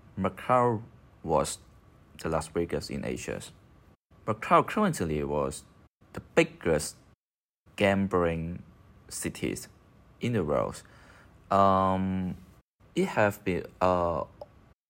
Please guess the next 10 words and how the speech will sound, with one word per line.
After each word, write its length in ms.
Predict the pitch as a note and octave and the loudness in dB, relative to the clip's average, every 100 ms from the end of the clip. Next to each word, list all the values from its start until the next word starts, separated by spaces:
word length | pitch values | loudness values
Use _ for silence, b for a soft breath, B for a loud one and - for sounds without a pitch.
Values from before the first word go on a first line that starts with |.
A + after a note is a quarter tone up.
| - - | -4 4
overall 760 | F3 F#3+ F#2 F2 D#2 C#2 C2+ A#1+ - | 4 4 0 2 0 -2 -6 -10 -12
Las 200 | - D#2 | -6 -6
Vegas 580 | - E2+ D#2+ D2 C2 - - - _ _ - | -2 -2 0 -2 -4 -8 -18 -20 _ _ -8
in 100 | F2+ | -6
around, 520 | F2 F#2 F#2+ F#2+ F#2+ | -2 -2 -2 -4 -8
I 140 | - E2+ | -8 -10
think 240 | - F#3 | -8 -6
it's 220 | A#2 F#2 - - - - - - | -6 -10 -16 -20 -20 -20 -20 -12
two 160 | D3+ | -8
thousand 640 | E3 G#2+ G#2 F#2 F2 E2 | -4 -4 -4 -6 -6 -8